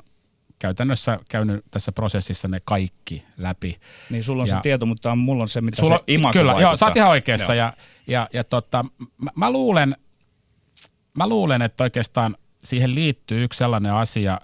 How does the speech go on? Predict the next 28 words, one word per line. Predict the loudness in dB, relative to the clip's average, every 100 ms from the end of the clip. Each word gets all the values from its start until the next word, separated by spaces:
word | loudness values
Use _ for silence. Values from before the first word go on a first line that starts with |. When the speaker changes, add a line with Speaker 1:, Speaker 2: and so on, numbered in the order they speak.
| -8
Speaker 1:
joka | -6 -2
liittyy | -2 -4 -4 -6
Teemuun | 0 0 2 0 -2 -4 -6
ja | -8
Teemun | -4 -2 -2 -2
persoonaan. | -2 -2 -2 -4 -4 -6 -8 -12 _ _ _ _ _ _
Ää, | -4 0 0 -2 -4 -10 _ -6
mä | -2
kerron | 2 2 2 -2 _ _ _ _ _ 0
yhden | 4 4
hyvän | 4 2
tarinan, | 0 2 0 -2 -8 _ _ _
joka | -6 -2
mua | 0 4
nauratti | 4 4 0 -4
tosi | -4 -2 -2
paljon | -4 -2 -2
viime | -2 -2
keväänä. | -4 -4 -2 -2 -4 -4
Petteri, | -4 -2 0 0
sun | 0 0 -2 -6 _ _ -4
entinen | -4 0 -2 -2
kollega | -2 0 0 -2 -4 -8 _ -8
Urheilulehdestä | -2 0 0 -2 -4 -4 -2 -4
Esko | -2 -2
Seppänen, | -4 -4 -4 -4
joka | -4 -4
nykyään | -4 -4 -6